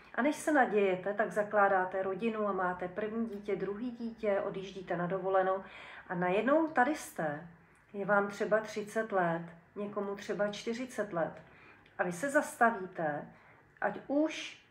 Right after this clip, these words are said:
dobrovolně, to znamená, že vám to začne docházet, anebo nedobrovolně, třeba po nějaké autonehodě, nebo po úrazu, nebo po operaci,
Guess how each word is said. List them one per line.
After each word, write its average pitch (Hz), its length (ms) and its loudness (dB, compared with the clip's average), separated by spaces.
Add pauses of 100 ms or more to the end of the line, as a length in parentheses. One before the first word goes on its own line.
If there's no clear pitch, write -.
dobrovolně, 170 960 0
to 196 100 -6
znamená, 190 560 2
že 202 120 -4
vám 196 220 4
to 214 100 -6
začne 214 360 0
docházet, 202 640 2
anebo 233 300 2
nedobrovolně, 214 920 2
třeba 185 280 -2
po 190 140 -6
nějaké 202 420 0
autonehodě, 202 840 0
nebo 190 360 0
po 196 200 -2
úrazu, 180 680 2 (160)
nebo 196 200 0
po 240 180 0
operaci, 185 720 0